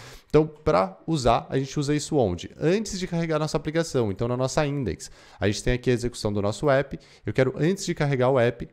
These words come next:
carregar o nosso base, pra definir já a cor de fundo ali na felicidade. Então, só pra seguir um padrão do import, aqui eu vou realizar o import do nosso base,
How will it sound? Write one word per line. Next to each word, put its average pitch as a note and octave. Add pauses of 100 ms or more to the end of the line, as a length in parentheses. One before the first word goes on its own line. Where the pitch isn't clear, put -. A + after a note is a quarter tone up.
carregar D3+
o C3
nosso C3+
base, G2+
pra G#2+
definir A#2+
já A#2
a D3
cor C#3
de D3
fundo C3
ali A#2 (220)
na A#2+
felicidade. A#2+ (260)
Então, F3+
só -
pra E3
seguir C#3+
um C3+
padrão B2
do B2+
import, B2+
aqui B2
eu A#2+
vou A2+
realizar A2+
o A2+
import G2+
do G2+
nosso A2
base, D#3+